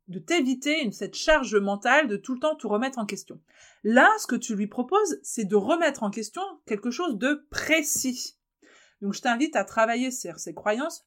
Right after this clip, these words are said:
les unes après les autres. De ramener cette conscience-là, ça fait dire à ton cerveau, « Stop, ok, tu peux continuer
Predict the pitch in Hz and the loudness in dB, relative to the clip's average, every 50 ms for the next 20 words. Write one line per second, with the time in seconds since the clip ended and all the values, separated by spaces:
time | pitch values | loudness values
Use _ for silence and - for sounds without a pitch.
0 | _ _ 190 202 202 175 165 254 294 349 349 - _ _ _ _ _ _ _ _ | _ _ -4 -4 -4 -4 -4 -4 -6 -6 -8 -12 _ _ _ _ _ _ _ _
1 | 269 320 320 - - 320 311 294 262 226 185 - - - - _ _ _ _ _ | 2 2 2 2 2 2 2 4 2 0 -2 -8 -12 -12 -18 _ _ _ _ _
2 | _ _ _ _ _ _ _ _ _ _ _ _ _ _ _ _ _ _ _ _ | _ _ _ _ _ _ _ _ _ _ _ _ _ _ _ _ _ _ _ _
3 | _ _ _ _ - 190 190 226 226 269 311 330 330 339 294 - 254 208 202 - | _ _ _ _ -8 -2 -2 0 4 4 2 4 2 -2 -2 -2 -2 -2 -2 -4
4 | 196 196 - - 208 202 - - 285 320 349 381 381 381 - - 202 196 - - | -6 -8 -6 -6 -6 -6 -4 -2 2 2 4 4 2 0 0 0 0 -2 0 -2
5 | 254 226 208 269 302 262 214 208 208 202 208 - 226 226 240 285 269 277 - - | -2 0 2 2 4 4 4 4 2 -2 0 0 0 2 2 0 -2 -2 -2 4
6 | - 277 269 269 - - - _ - 240 247 - 247 220 208 180 - - - 165 | 6 6 6 6 2 -8 -12 _ -2 -2 0 4 4 4 4 2 -2 -10 -12 -4
7 | - 302 294 320 311 302 - 294 269 254 262 254 247 240 | -4 -4 -2 -2 -2 -4 -4 -6 -6 -4 -4 -2 -2 -2